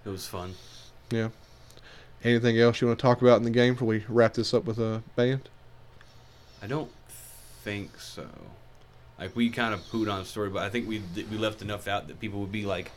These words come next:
Speaker 1: "I kinda wanna know what happens. What's, what's the end result with this Mangler? What's Naviru's whole tale?" and stuff like that, and the rest of his family.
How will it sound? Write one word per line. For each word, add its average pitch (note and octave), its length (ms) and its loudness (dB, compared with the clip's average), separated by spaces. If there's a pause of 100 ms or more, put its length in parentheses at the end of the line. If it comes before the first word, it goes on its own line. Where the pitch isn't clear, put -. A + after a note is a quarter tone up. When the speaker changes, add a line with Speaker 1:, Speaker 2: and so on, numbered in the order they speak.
(420)
Speaker 1:
"I - 100 -6
kinda F#2 220 0
wanna E2 260 -4
know D2+ 180 -8
what E2+ 180 -2
happens. G#2 580 -4
What's, - 520 -10
what's G#2+ 240 -8
the G#2+ 100 -4
end A2+ 160 -4
result G#2+ 280 -2
with G#2+ 100 -6
this A2+ 160 -8
Mangler? G2 520 -4
What's F#2+ 400 -10 (480)
Naviru's F#2 720 -2
whole F2+ 260 -4
tale?" F2 520 -6
and E2+ 120 -10
stuff E2+ 300 -10
like E2+ 220 -10
that, E2 300 -8
and E2+ 260 -14 (320)
the F#2 80 -8
rest F#2+ 180 -2
of G#2 80 -6
his F#2 140 -8
family. E2+ 300 -10